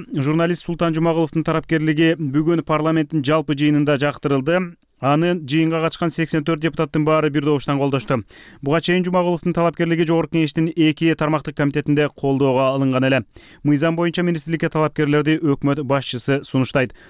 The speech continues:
Мурдагы министр Түгөлбай Казаков өткөн аптада өз ыктыяры менен кызматтан кеткени айтылган. Жумагулов буга чейин, э,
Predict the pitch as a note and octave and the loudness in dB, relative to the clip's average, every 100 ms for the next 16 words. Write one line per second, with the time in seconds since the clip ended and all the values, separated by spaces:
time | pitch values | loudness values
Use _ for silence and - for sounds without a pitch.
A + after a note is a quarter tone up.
0 | - C#3 D3+ D3+ D3 D3 C#3 C#3 C3+ C#3+ | -8 -2 0 2 2 0 -2 -4 0 0
1 | C#3 C#3+ - C3+ E3 - - D3 D3+ D3 | 0 0 -2 -2 -2 -4 -6 -4 -2 0
2 | D3 D3+ - D#3+ E3+ E3+ - D#3+ D#3 D#3 | 0 -2 0 0 0 -2 -2 0 2 0
3 | D3+ C#3+ C#3+ - D3 C3+ - B2+ B2+ B2+ | 0 0 -2 0 0 0 0 0 0 0
4 | B2+ C3 B2+ C3 G#2+ - - - - D#3 | -2 0 0 2 0 -6 -20 -18 -4 0
5 | E3 E3+ F#3 D#3+ - - _ _ _ _ | 0 0 -4 -4 -10 -18 _ _ _ _
6 | _ _ _ - - - - C3+ - D3 | _ _ _ -20 -20 -20 -20 -20 -6 0
7 | E3 - E3+ F3 E3+ - A3 C3+ C3+ C3 | 0 2 2 2 0 -4 -4 0 2 2